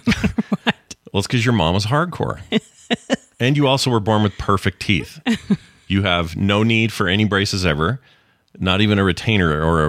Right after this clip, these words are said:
Speaker 2: a, a reshaper or a Vis-, Invisalign or any of that. You don't need any of those things. You have your, all your wisdom teeth still.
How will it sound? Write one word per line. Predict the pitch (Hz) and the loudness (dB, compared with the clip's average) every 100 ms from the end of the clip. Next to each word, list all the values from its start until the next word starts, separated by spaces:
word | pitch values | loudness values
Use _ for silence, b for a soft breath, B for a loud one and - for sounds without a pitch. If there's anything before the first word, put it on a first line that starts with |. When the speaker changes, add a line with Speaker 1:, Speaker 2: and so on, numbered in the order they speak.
| 80 82 | 0 -2
Speaker 2:
a, | 82 | -4
a | |
reshaper | 82 87 95 87 80 82 | -2 -2 0 0 -2 0
or | 78 76 71 | 0 2 0
a | 71 | -2
Vis-, | 95 98 | -2 -2
Invisalign | 98 104 92 104 90 82 78 | 0 0 0 0 2 2 2
or | 98 | 2
any | 120 | 2
of | |
that. | 82 80 | 0 0
You | 113 | 0
don't | 110 | 0
need | 107 - | -2 0
any | 120 117 | 0 2
of | |
those | 85 78 - | 2 -2 -2
things. | 69 90 - b b b b | -4 -4 -8 b b b b
You | 92 98 | -4 -2
have | 92 85 - _ | 0 -2 -8 _
your, | - 82 - | -4 -4 -2
all | 107 120 | -2 0
your | 127 120 | 2 0
wisdom | 113 98 87 | 0 0 -2
teeth | 82 73 | -2 -4
still. | - 69 80 | -4 -4 -4